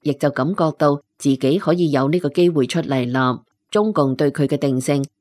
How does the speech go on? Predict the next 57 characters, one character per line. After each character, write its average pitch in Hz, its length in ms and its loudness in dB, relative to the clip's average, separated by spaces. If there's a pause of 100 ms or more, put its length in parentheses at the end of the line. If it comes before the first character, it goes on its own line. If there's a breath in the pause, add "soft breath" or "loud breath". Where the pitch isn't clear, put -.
包 196 220 2
括 165 180 0
同 131 220 -4
佢 139 120 0
之 185 200 -2
間 196 240 -2
達 170 160 -4
成 127 240 -6
嘅 143 80 -2
呢 170 140 2
種 151 220 -2
和 127 240 0
解， 127 360 -4 (240)
佢 165 120 2
呢 190 120 4
邊 202 260 0
響 160 200 -2
幾 156 180 -2
大 147 180 -4
程 120 220 -4
度 127 160 0
上 123 240 -2
發 143 180 -2
聲， 165 300 -4 (240)
中 202 200 0
共 131 240 -2
嗰 - 160 -2
邊 185 280 2
亦 143 80 0 (100)
唔 123 100 -2
會 135 120 0
否 131 240 -2
定 131 240 -4
佢。 123 340 -2 (260)
所 - 200 2
以 180 220 2
佢 151 120 0
先 165 180 -2
至 180 100 -2
能 131 160 -2
夠 147 140 0
出 202 140 -2
嚟 131 220 -2
發 151 200 -4
呢 175 160 -2
個 156 100 -2
文。 117 420 -2 (380)
薄 170 120 2
瓜 190 180 -2
瓜 196 220 -2
露 147 220 2
面 131 300 0
係 135 260 -2
自 143 120 -2
證 147 280 0
清 190 280 -2
白， 135 200 2